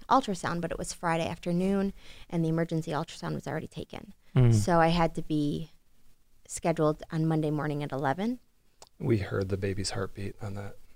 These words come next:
Speaker 1: We heard the
Speaker 3: at
Speaker 1: baby's
Speaker 3: that
Speaker 1: heartbeat that day.
Speaker 2: Mm.
Speaker 3: appointment.
Speaker 1: And, um, and she said, the midwife was like, Oh, her heartbeat sounds strong, so we'll see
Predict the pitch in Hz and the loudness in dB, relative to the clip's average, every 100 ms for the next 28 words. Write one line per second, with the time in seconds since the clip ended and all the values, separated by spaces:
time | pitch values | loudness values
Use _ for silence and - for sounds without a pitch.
0 | - 185 175 170 170 180 190 202 196 165 | -14 -4 -2 0 0 2 4 4 2 0
1 | - 151 - - 73 90 131 117 113 - | -2 -6 -6 -6 -4 6 8 8 4 -4
2 | - - - - 98 90 - - 180 170 | -20 -20 -14 -6 -4 -4 -8 -2 2 4
3 | 165 160 151 151 202 - - - - - | 4 2 2 0 -4 -6 -8 -8 -8 -6
4 | - 175 165 196 175 233 170 160 175 - | 2 4 4 2 6 8 8 6 2 0
5 | 190 180 170 175 170 156 156 180 226 - | 2 4 4 2 0 0 0 -2 -4 -8
6 | - - 185 170 170 165 - 190 - 180 | -10 -2 0 2 2 0 0 -6 -4 0
7 | 185 180 - 233 240 202 208 - _ - | 0 0 4 6 6 4 -2 -8 _ -16
8 | - 180 175 180 - - - 196 180 - | -6 -2 -2 -4 -8 -8 -4 -4 -4 2
9 | 226 202 | 4 4